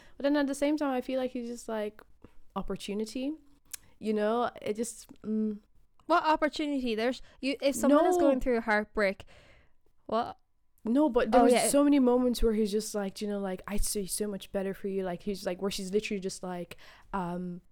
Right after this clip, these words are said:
Speaker 1: you know, like, sh-, "Oh, she's not ready," or anything like that. He's just like, "But I know you feel something." Do you know,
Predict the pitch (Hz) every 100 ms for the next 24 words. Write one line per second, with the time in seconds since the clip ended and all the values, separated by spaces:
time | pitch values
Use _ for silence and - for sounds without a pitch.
0 | _ - 190 185 175 170 - - 180 -
1 | 196 190 180 185 180 185 175 175 180 185
2 | 170 175 170 170 175 165 - - 196 180
3 | 185 185 170 - - 185 - 175 170 202
4 | 185 247 262